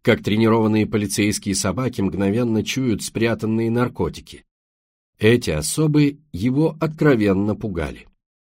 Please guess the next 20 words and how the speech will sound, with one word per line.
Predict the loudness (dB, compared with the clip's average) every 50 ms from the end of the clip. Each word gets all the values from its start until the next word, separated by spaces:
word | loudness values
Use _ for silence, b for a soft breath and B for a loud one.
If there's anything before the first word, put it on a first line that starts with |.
| _ _ _ _ _ _ _ _ _ _ -2
К |
несчастью, | 0 2 2 4 4 4 4 2 2 0 0 0 0 0
быть | -2 -2 -2 0 0
одним | 0 -2 0 2 2 4 4 4
из | 2 0 -2
самых | -4 -4 -2 0 0 2 2 0 0 -2 -6
заметных | -8 -4 -2 0 0 2 2 0 0 -2 -4 -4 -4 -4 -4
членов | -6 -6 -4 -2 -2 -2 -2 -2 -2
деловой | -2 0 0 0 0 0 0 0
общины | 0 -2 -4 -6 -4 -4 -2 -2
Мумбаи | -2 -2 -2 -4 -4 -4 -4 -2 -2 -2 -2 -2 -2
означало, | -2 -2 -2 -2 -2 -4 -2 -2 -2 -2 0 -2
что | -2 -2 -2 -2
время | 0 2 2 2 2 0 -2
от | -4 -4
времени | -2 -2 0 0 0 0 0 -2 -4 -8 B B B B B _
он | 2 4 4 4 4
должен | 4 6 6 6 4 2 0 -2 -2
был | -4 -4 -4
появляться | -2 -2 -2 0 0 -2 -2 -2 -2 -4 -4 -2 0 0 -2